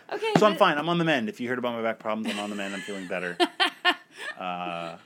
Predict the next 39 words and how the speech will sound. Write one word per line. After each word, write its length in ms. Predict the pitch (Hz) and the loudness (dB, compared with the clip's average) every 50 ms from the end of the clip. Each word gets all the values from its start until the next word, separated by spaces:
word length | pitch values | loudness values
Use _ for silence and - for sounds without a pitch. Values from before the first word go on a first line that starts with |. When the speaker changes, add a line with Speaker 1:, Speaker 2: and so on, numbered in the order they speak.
| _ _ - | _ _ -10
Speaker 2:
yeah, 200 | 117 101 80 76 - | -8 -8 -8 -8 -12
that's 140 | _ - - | _ -8 -4
what 60 | 110 | -4
I 40 | 98 | -4
was 120 | 92 90 | -4 -4
getting 220 | 95 95 90 85 85 | -8 -8 -8 -8 -10
at 80 | 78 78 | -12 -14
with 80 | 82 - | -14 -12
that. 180 | 82 85 104 120 | -10 -10 -10 -10
Speaker 1:
Oh 240 | 254 - 113 247 - | -12 -12 -12 -10 -10
my 200 | 254 262 285 302 302 - | -10 -10 -12 -14 -14 -10
God. 680 | - 311 311 311 320 339 359 349 339 320 311 311 339 - 466 480 523 539 587 - _ _ _ _ _ _ _ - _ _ _ _ _ _ _ _ _ _ _ - | -8 -6 -4 0 2 2 4 2 2 0 -2 -4 -6 -8 -10 -14 -16 -16 -16 -20 _ _ _ _ _ _ _ -20 _ _ _ _ _ _ _ _ _ _ _ -12
You're 180 | 330 339 370 427 453 | -10 -8 -8 -8 -6
Speaker 2:
Do 80 | 143 151 | -4 -2
Speaker 1:
the 140 | - 180 | -2 -2
Speaker 2:
the 120 | - 240 262 | -2 -2 -2
thing. 320 | - - - 311 262 247 | -2 -2 -2 -4 -6 -6
Do 120 | - 131 131 | -8 -8 -8
Speaker 1:
worst. 20 | |
Speaker 2:
the 80 | 135 120 - _ _ | -10 -10 -14 _ _
fucking 320 | - - 117 - - 95 87 | -10 -8 -8 -6 -8 -10 -12
thing. 180 | - - - _ _ - | -14 -18 -20 _ _ -12
Speaker 1:
All 60 | - 294 | -8 -8
right, 100 | 311 262 | -8 -8
this 160 | 285 269 277 | -8 -10 -10
week's 160 | 285 262 - | -12 -12 -8
movie 200 | 294 285 269 269 | -8 -8 -8 -8
is 80 | 262 240 | -10 -6
The 140 | - 240 233 | -6 -6 -6
Notebook. 640 | 220 214 208 214 220 - - - - - - - - _ _ _ _ _ | -4 -6 -6 -8 -10 -12 -14 -16 -16 -16 -18 -20 -20 _ _ _ _ _
Speaker 2:
Sure 160 | - - 226 | -16 -10 -6
Speaker 1:
Classic 280 | 214 208 185 175 - 196 | -6 -6 -6 -8 -12 -18
Speaker 2:
is. 40 | - 196 | -16 -16
Speaker 1:
love 220 | 190 185 185 190 | -16 -14 -16 -16
story. 420 | - - - - - - 233 311 349 _ _ - | -18 -18 -18 -18 -16 -16 -16 -16 -18 _ _ -18
Speaker 2:
Mm-hmm. 200 | - 82 - 90 85 - _ _ _ _ - - _ - | -18 -16 -16 -16 -18 -18 _ _ _ _ -14 -14 _ -12
Speaker 1:
The 120 | 208 104 | -12 -12
Notebook. 340 | 92 95 - - _ - - _ _ _ _ _ _ _ _ _ _ _ _ _ _ - | -10 -10 -12 -14 _ -20 -20 _ _ _ _ _ _ _ _ _ _ _ _ _ _ -12
From 260 | - 240 226 226 233 | -8 -8 -6 -6 -8